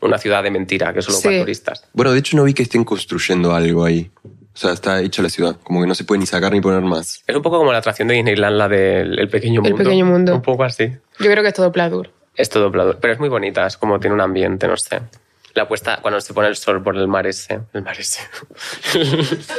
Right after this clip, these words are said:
Speaker 1: El Cantábrico, joder. ¿Es el Cantábrico ese?
Speaker 2: Sí,
Speaker 1: Ah.
Speaker 2: bueno, empieza
Speaker 1: Sí, ¿no?
Speaker 2: Sí, sí, sí, sí.
Speaker 1: He acertado, bueno, deja cierto, coño.
Speaker 2: Es que yo lo de los mares y lo de los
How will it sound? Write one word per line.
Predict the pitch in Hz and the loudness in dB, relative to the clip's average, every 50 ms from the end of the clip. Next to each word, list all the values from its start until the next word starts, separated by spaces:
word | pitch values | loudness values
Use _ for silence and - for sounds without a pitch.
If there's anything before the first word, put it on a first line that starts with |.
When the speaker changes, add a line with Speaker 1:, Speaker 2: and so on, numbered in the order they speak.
| - 240 180 180 - - - - - - | -4 -2 0 0 0 0 -2 -8 -4 -2
Speaker 1:
El | - 135 | -2 -2
Cantábrico, | - - 131 131 151 160 170 147 151 135 139 127 | 0 -2 -4 -2 -2 -2 -2 -2 -2 -4 -6 0
joder. | 117 131 139 151 139 127 - - - - - - | 2 2 2 2 0 -2 -6 -14 -16 -14 -10 -6
¿Es | - - | -4 -4
el | 131 117 | -2 -2
Cantábrico | 117 - - 117 113 117 - 139 147 | -2 0 0 0 0 0 -2 0 0
ese? | 131 123 - - 151 139 - - - - _ _ _ - - - - - - _ _ _ _ _ | 0 0 0 -2 -4 -4 -4 -14 -18 -20 _ _ _ -20 -20 -20 -20 -20 -20 _ _ _ _ _
Speaker 2:
Sí, | - - 240 196 185 175 170 185 - | -4 -2 -2 -2 -2 -6 -8 -10 -8
Speaker 1:
Ah. | - - | -6 -2
Speaker 2:
bueno, | 214 220 208 202 185 180 - - | -2 0 0 0 0 -2 -6 -10
empieza | - 196 185 - 185 175 196 190 185 180 175 175 175 175 170 165 165 _ _ _ _ _ _ _ _ _ | -12 -10 -8 -8 -8 -6 -4 -4 -4 -4 -4 -6 -6 -6 -8 -10 -14 _ _ _ _ _ _ _ _ _
Speaker 1:
Sí, | - - 180 | -6 -4 -2
¿no? | - - 185 - - 156 | 0 0 2 2 0 0
Speaker 2:
Sí, | - - 185 | -2 -4 -4
sí, | 160 170 | -4 -4
sí, | 160 165 160 | -6 -6 -10
sí. | - - - _ _ - - - - - - - - | -12 -16 -20 _ _ -20 -20 -20 -20 -20 -20 -10 -6
Speaker 1:
He | - | -6
acertado, | 87 82 - 87 - - - 90 92 90 | -6 -4 -4 -6 -4 -2 -2 -2 -2 0
bueno, | - - - | 0 0 0
deja | 107 104 - - 107 | 0 0 -2 -4 -4
cierto, | - 123 101 95 - 113 110 | -4 -4 -4 -2 -2 -2 -2
coño. | - 113 110 110 113 120 | 0 0 2 4 4 2
Speaker 2:
Es | 117 123 | 2 0
que | 151 - - | -2 -2 0
yo | 277 294 311 | 0 0 2
lo | 311 285 | 2 2
de | 247 | 2
los | 214 208 208 | 2 2 2
mares | 208 220 240 262 269 | 2 0 2 2 0
y | |
lo | 277 247 | 2 2
de | 233 | 4
los | 214 208 196 | 4 4 2